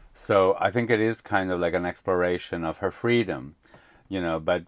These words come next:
but freedom not in a facile way, freedom in the sense of a whole series of, you know,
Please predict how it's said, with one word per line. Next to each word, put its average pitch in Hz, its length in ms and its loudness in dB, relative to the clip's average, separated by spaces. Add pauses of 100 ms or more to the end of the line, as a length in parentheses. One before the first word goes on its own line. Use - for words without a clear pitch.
(120)
but 98 220 -2
freedom 139 680 4 (320)
not 123 240 6
in 120 100 0
a 110 80 0
facile 113 640 6
way, 82 220 0
freedom 131 520 0
in 104 120 -2
the 95 80 -6
sense 95 400 -4
of 92 120 -2
a 92 80 2
whole 98 240 0
series 95 800 0 (500)
of, 87 520 4 (420)
you 107 160 -2
know, 82 340 0